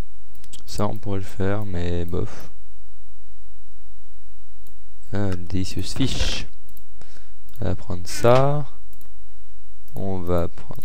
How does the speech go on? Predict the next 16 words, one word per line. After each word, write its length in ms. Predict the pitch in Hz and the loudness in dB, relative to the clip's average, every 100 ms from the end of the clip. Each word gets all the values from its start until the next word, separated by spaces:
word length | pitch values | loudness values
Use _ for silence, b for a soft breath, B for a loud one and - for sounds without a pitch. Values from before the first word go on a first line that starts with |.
| - | 0
ça. 720 | - - 110 117 120 117 120 156 - - - - - - - - - | 0 0 0 0 0 0 0 0 0 0 0 0 0 0 0 0 0
Hop. 480 | 104 104 101 104 98 - B B - - - - - - - - - - - - - - - - - - - - - - - - - - - - - - - - - - - - - - - - - - - - - | 0 0 0 0 0 0 B B 0 0 0 0 0 0 0 0 0 -2 -2 0 0 0 0 0 0 0 0 0 0 0 0 0 0 0 0 0 0 -2 0 0 -2 -2 -2 -2 -2 -2 -2 -2 0 0 0 0 0
On 160 | 127 | 0
va 100 | 117 | 0
pêcher 300 | 101 101 - | 0 0 0
un 140 | 98 95 | 0 0
coup. 380 | 135 147 175 - b b b b - - - - b b b b b b b - - | 0 0 0 0 b b b b 0 0 0 0 b b b b b b b 0 0
J'espère 220 | - 104 | 0 0
que 80 | - | 0
ça 80 | |
va 80 | 95 | 0
pas 160 | - 95 | 2 0
être 140 | 92 | 0
trop, 600 | - - 101 104 104 104 101 | 0 0 2 2 2 0 0
trop 220 | - 107 | 0 0
long. 280 | 117 165 | 0 0